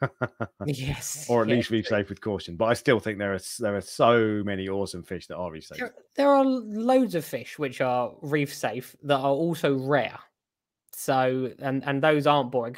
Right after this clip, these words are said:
Speaker 2: So basically, are you telling me a candy basset is a boring fish? 'Cause I
Speaker 1: Candy
Speaker 2: don't think
Speaker 1: basset,
Speaker 2: can-
Speaker 1: no. No, no, no.
Speaker 2: No, that's not a boring
Speaker 1: No, I
Speaker 2: fish, is it?
Speaker 1: completely agree. No, I, I
Speaker 2: It's a
Speaker 1: completely
Speaker 2: cool
Speaker 1: agree.
Speaker 2: fish.
Speaker 1: I just think
Speaker 2: Yeah.
Speaker 1: that, but there are lots of, there are lots of fish that some of, some of,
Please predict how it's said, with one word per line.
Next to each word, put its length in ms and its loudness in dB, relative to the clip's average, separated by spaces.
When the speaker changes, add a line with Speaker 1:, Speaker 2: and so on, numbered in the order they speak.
Speaker 2:
So 180 0
basically, 280 4
are 100 2
you 120 0
telling 260 2
me 120 6
a 60 4
candy 380 2
basset 640 0
is 140 0
a 60 4
boring 380 6
fish? 400 -2
'Cause 160 0
I 60 6
Speaker 1:
Candy 160 4
Speaker 2:
don't 140 4
think 100 -6
Speaker 1:
basset, 80 -4
Speaker 2:
can- 80 0
Speaker 1:
no. 200 0
No, 140 0
no, 140 0
no. 180 0
Speaker 2:
No, 60 -4
that's 100 -6
not 100 2
a 20 2
boring 220 2
Speaker 1:
No, 40 4
I 60 8
Speaker 2:
fish, 80 4
is 40 -12
it? 40 -4
Speaker 1:
completely 260 0
agree. 220 -4
No, 100 2
I, 60 4
I 20 -
Speaker 2:
It's 120 -6
a 120 2
Speaker 1:
completely 320 -2
Speaker 2:
cool 120 6
Speaker 1:
agree. 100 -2
Speaker 2:
fish. 260 -4
Speaker 1:
I 80 6
just 160 0
think 220 2
Speaker 2:
Yeah. 120 4
Speaker 1:
that, 180 -8
but 240 -4
there 180 10
are 60 8
lots 300 6
of, 200 -4
there 140 6
are 60 6
lots 260 2
of 80 -8
fish 180 -2
that 240 -2
some 220 4
of, 180 0
some 300 2
of, 160 0